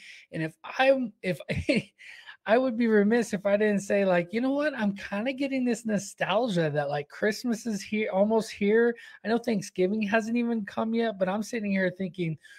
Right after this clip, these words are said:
we are gonna be opening up presents before you know it.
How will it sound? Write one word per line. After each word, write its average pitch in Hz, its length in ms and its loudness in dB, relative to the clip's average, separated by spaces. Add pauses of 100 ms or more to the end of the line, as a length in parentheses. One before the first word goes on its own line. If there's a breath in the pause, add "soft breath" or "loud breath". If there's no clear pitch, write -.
(260 loud breath)
we 220 140 0
are 240 140 2
gonna 196 220 2
be 180 180 -2
opening 170 440 0
up 147 160 -8
presents 190 640 0
before 160 560 -4
you 151 160 2
know 139 220 -2
it. 123 100 -6